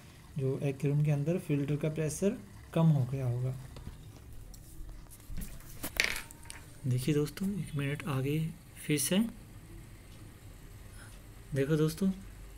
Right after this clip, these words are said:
एयर का जो pressure है वो कम हो गया है, अभी भी ज़्यादा है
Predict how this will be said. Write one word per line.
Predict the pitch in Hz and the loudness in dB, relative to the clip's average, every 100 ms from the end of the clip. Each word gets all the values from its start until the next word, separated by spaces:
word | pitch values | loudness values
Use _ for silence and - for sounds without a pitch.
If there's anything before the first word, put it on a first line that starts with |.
| - - | 0 6
एयर | 147 | 6
का | 139 160 | 8 6
जो | 156 | 6
pressure | 151 - 147 127 151 | 2 0 2 4 4
है | 175 233 - - - - | 6 4 0 -12 -12 -4
वो | 143 | -4
कम | - 165 | 2 4
हो | 180 180 | 4 4
गया | 165 196 | 4 2
है, | 233 - - - - - - | 0 -6 -16 -16 -16 -16 -4
अभी | 147 135 160 | 2 6 8
भी | 196 | 8
ज़्यादा | 170 160 170 | 10 8 8
है | 180 233 | 6 4